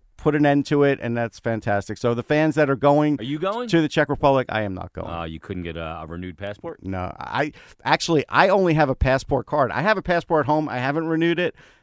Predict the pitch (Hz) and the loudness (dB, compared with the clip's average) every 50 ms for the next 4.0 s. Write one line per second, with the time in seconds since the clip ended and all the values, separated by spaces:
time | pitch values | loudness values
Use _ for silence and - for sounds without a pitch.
0 | _ _ - 151 139 180 175 143 156 180 156 - 151 156 202 208 139 131 107 110 | _ _ -8 -4 -2 0 0 2 0 0 0 2 2 2 2 2 2 0 0 0
1 | 104 98 95 95 - - 139 139 - 156 151 139 - - 143 123 92 160 165 196 | -2 -2 -4 -4 -2 -2 -2 0 2 2 2 2 0 -2 -4 -2 0 2 2 2
2 | 202 165 165 156 151 151 160 147 - - 131 - - 139 135 131 131 135 139 139 | 2 0 0 -2 -2 -2 -4 -6 -8 -10 -14 -10 -6 -2 -2 0 0 0 0 -2
3 | 135 - _ _ _ _ - - - - 143 143 143 143 143 143 147 143 147 - | -4 -8 _ _ _ _ -20 -10 -4 -4 -2 -2 -2 0 0 0 0 -2 -4 -8